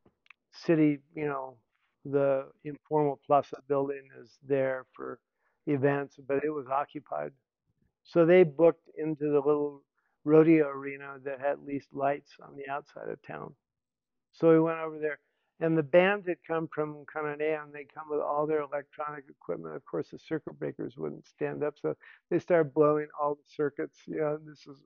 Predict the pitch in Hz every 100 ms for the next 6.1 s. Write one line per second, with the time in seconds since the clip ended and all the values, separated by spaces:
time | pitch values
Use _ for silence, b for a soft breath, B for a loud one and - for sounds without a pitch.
0 | _ 147 131 120 131 127 123 131 123 127
1 | 135 127 151 139 - B B B - 160
2 | 170 185 185 170 _ _ _ _ _ _
3 | - 151 - - 190 185 _ _ _ _
4 | _ _ - 160 147 - - 147 _ -
5 | - 139 135 131 131 127 113 _ _ -